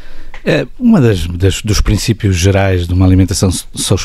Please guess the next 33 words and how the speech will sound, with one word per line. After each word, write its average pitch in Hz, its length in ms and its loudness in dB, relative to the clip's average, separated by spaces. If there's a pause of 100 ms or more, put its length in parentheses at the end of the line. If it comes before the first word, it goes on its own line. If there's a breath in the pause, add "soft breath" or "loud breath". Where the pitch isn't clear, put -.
(120)
sustentável 107 760 0
é 110 80 4
a 120 40 2
frugalidade. 117 720 0 (100)
Tenho 92 200 -2
poucas 95 480 -2
dúvidas 98 340 0
sobre 101 260 0
isso. - 240 -4 (640 loud breath)
E, 113 60 0
portanto, - 480 -2 (420)
nesse 113 280 0
sentido, 131 500 0 (240)
é 98 40 -2
um, 98 120 2
é 117 100 -2
um, 101 160 0
é 98 40 -4 (200)
um, 92 240 -4 (120)
é 120 80 0
um 104 100 -4
tipo - 220 -4
de 110 80 0
jejum, 98 280 2
essa 90 280 -2
frugalidade. 104 720 -2
Isto - 240 -4
é, 85 140 -2 (460 loud breath)
não, 101 260 2
não, 101 220 2
não 92 400 2
ter, 92 300 0
eh, 85 240 -2